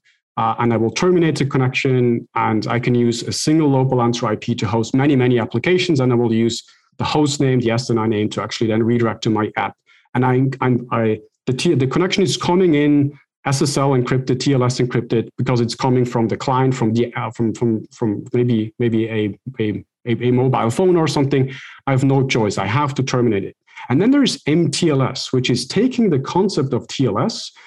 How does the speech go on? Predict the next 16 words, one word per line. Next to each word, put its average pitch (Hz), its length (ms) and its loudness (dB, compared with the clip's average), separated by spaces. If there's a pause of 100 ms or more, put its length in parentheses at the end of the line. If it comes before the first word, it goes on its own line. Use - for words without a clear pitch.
(180)
to 151 120 0
bring 160 280 2
it 170 240 0 (300)
into 123 420 0
a 107 80 -2
data 180 240 2
center 151 320 0
or 110 120 2
into 113 220 -2
a 98 60 -2
Kubernetes 143 420 -2
cluster 131 400 -4
and 120 140 0
secure 139 800 0 (240)
end-to-end 147 680 0
communication, 101 800 -2